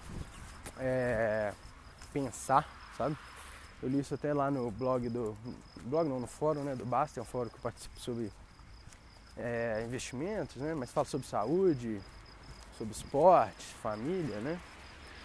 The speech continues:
É, trato a, quase de forma simples como você deve pensar pra investir, né? Que é muito importante. É,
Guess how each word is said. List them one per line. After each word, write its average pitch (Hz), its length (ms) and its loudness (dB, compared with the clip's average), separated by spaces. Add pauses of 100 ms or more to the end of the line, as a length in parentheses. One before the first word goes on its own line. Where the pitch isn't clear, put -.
(260)
É, 123 480 2 (760)
trato 165 320 12 (400)
a, 117 200 6 (320)
quase 151 300 4
de 143 200 0
forma 147 260 2
simples - 280 -6 (140)
como 165 180 4
você 165 180 2
deve 156 240 8
pensar 156 420 4
pra 143 140 -4
investir, 120 440 -2
né? 135 140 -2 (480)
Que 127 80 0
é 120 40 0
muito 123 260 0
importante. - 500 -4 (960)
É, 180 640 12